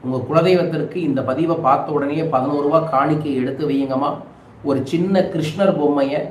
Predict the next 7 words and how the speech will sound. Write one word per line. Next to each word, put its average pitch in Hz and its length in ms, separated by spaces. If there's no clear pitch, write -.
உங்களோட 135 440
மருமகளுக்கு 156 640
நீங்க 127 240
வாங்கி 139 440
தந்து, 127 300
அவங்கள 123 640
அந்த 120 240